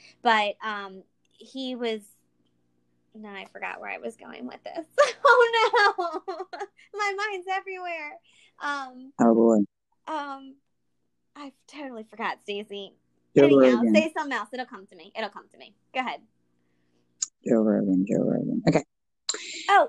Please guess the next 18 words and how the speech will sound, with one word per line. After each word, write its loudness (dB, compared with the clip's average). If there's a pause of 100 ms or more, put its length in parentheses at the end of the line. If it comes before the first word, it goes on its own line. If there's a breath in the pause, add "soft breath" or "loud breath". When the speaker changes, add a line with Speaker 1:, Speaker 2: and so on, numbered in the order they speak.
Speaker 1:
oh, -4
Speaker 2:
So, 8
Speaker 1:
I 8
remember. 4
Speaker 2:
um, 4
Speaker 1:
I -8
remember. -14
It's -4
Speaker 2:
oh, -8
Speaker 1:
coming -16
back -6
to 8
me. -2
Speaker 2:
okay, 6
go 6
ahead, 8 (140)
go 6
ahead. 6